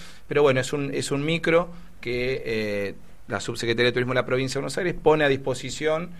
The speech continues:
de cada destino que, que lo toma para poder llevar a cabo guiadas, visitas guiadas, gratuitas. Eh, obviamente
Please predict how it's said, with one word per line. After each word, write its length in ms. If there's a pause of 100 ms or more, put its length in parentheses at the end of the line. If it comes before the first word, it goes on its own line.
(120)
de 140
cada 240
destino 640
que, 560 (800)
que 100
lo 140
toma 420 (340)
para 600
poder 180
llevar 260
a 80
cabo 380
guiadas, 500
visitas 380
guiadas, 580
gratuitas. 680 (240)
Eh, 320 (120)
obviamente 760